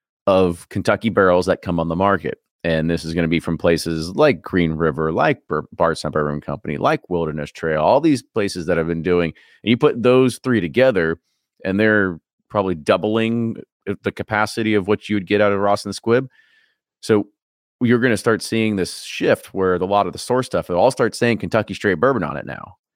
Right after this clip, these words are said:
And it's not gonna be, and who knows, it might shift the con-, the, the consumer mindset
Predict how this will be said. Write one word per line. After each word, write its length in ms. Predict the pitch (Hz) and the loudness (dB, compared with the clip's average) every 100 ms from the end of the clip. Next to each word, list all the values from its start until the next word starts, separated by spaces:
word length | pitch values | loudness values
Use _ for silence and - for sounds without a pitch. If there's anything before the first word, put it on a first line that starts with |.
| _ _ _ | _ _ _
And 160 | 101 95 | -2 0
it's 180 | 87 - | -2 0
not 280 | 104 107 - | 0 0 0
gonna 160 | 101 | -4
be, 540 | 85 98 90 87 85 - | -2 -2 0 0 -2 -6
and 220 | - 92 82 95 | -2 -2 -2 -2
who 140 | 107 | 2
knows, 240 | 117 104 | 4 2
it 140 | 78 82 | 0 -2
might 340 | 95 98 - | 0 0 -2
shift 360 | - - 110 - | -6 0 0 -2
the 100 | 92 | -6
con-, 180 | 92 85 | -6 -6
the, 160 | 90 90 | -2 -2
the 160 | 82 90 | -2 -6
consumer 380 | 95 85 101 | -6 -4 -2
mindset 540 | 87 95 143 - 90 | 0 2 0 2 0